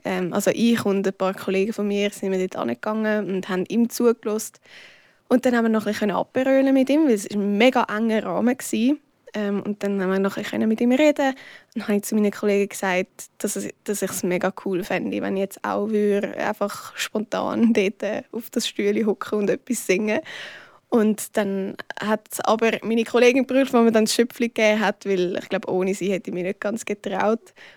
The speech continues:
muss ich sagen. Ähm, ja, und dann bin ich zu ihm an und dann habe ich ganz schüch <laughs> gefragt, ob ich echt auch singen darf. Und dann habe ich am Schluss drei eigene Songs gespielt. Und dann hat er nachher, ja, hat er gesagt, «Hey, wir schreiben mal über Insta, weisst.» Und dann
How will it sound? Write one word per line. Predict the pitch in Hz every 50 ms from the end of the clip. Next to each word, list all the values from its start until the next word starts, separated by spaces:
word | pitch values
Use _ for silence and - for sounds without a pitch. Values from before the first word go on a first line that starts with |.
| _ _
muss | - 208 202 202
ich | - 208 208
sagen. | 202 175 185 202 214 208 233 240 - - _ _ _ _ _ - - -
Ähm, | 202 202 190 202 196 196 185 -
ja, | - 208 208
und | 262 349 349 -
dann | 285 262
bin | 247 233 226
ich | 220 226 214
zu | - 240 196
ihm | 190 214 208
an | 165 175 196 208 233 262 277 269
und | 262 262 -
dann | 240 233 214
habe | 226 214 208
ich | 208
ganz | - 294 302 302 -
schüch | - - 226 220 226 - -
<laughs> |
gefragt, | - - - 214 - - 247 - - - - -
ob | 233 240
ich | 214 208
echt | 208 214 - - - - 214 214 - - -
auch | 190 208 226 240 247
singen | - - 220 214 220 226
darf. | 226 247
Und | 240 240 -
dann | 214 208 208
habe | 208 196 196
ich | 196 190 196 - -
am | - 214
Schluss | - - 220 214 208 - - -
drei | - 202 202 196 196
eigene | 202 208 208 - 214 208 202
Songs | - - 202 202 208 - -
gespielt. | - - - 233 294 370 _ _ - - - - - - - - _ _ _ _ -
Und | 226 226 -
dann | 220 214
hat | 208 208 208 - -
er | 202 202 202 208 202 - - -
nachher, | 196 202 196 190 - 220 202 196 196 208 196 _ _ _ _ _ _ _ _ -
ja, | 208 214 208 214
hat | 240 240 -
er | 226
gesagt, | 220 - 220 208 202 202
«Hey, | - 226 233 240 226
wir | 220
schreiben | - 233 220 233 226 202
mal | 226 226 226 226 220 220
über | 226 202
Insta, | 208 226 226 233 233 - - 220 220 214
weisst.» | 214 208 214 220 220 226 -
Und | - 208 208 -
dann | 214 202 202 202